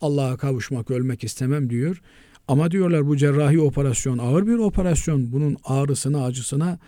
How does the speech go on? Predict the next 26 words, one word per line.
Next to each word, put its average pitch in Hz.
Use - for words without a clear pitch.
tahammül 139
edilmez." 131
"O 233
zaman," 196
diyor, 160
"siz 190
müsaade 190
edin," 156
diyor, 151
"ben 175
iki 170
rekat 151
namaz 190
kılayım," 226
diyor. 220
"Namaz 220
esasında," 170
diyor, 143
"siz -
ne 185
yapacaksanız 131
yapın," 98
diyor. -
Namaz 202
kılmaya 120
başlıyor. 156